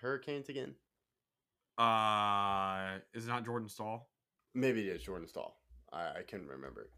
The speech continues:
Speaker 1: But yeah, Barkov's a good one, and I also, like, think of Staal.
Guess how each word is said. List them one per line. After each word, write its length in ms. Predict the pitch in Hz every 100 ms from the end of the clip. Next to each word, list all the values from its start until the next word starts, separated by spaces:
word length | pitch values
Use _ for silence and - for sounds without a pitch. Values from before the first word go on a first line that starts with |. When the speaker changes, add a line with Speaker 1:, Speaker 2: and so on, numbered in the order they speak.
| - - _ -
Speaker 1:
But 80 |
yeah, 140 | 110 98
Barkov's 580 | - 117 113 117 110 107
a 20 |
good 160 | 110
one, 320 | 107 107 104 101
and 100 | 82
I 120 | 90
also, 480 | 95 92 - 95 85 -
like, 160 | 82 -
think 160 | 87
of 100 | 87
Staal. 640 | - - 87 90 95 95